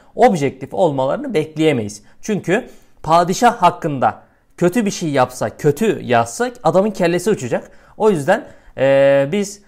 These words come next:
objektif diyemiyoruz. Birazcık aslında, e, kelleyi kurtarmak için de bir şeyler yazmış olabilirler. İlk vakanümüs ise Mustafa Naima Efendi olarak bilinir. Naima'yı bilmeniz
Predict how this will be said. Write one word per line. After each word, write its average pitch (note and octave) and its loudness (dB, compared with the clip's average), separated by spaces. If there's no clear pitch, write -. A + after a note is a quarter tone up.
objektif D#3+ -2
diyemiyoruz. E3 0
Birazcık D#3 0
aslında, D3+ -2
e, B2+ -4
kelleyi D3+ -2
kurtarmak C#3+ -2
için B2+ -8
de A2+ -4
bir B2 -12
şeyler A#2+ -2
yazmış B2+ -2
olabilirler. B2 -2
İlk G#3+ -6
vakanümüs A2 -4
ise G3 -4
Mustafa D#3 -2
Naima C#3+ 0
Efendi A#2 -4
olarak B2+ -2
bilinir. C3 -4
Naima'yı C#3+ 2
bilmeniz C3 -4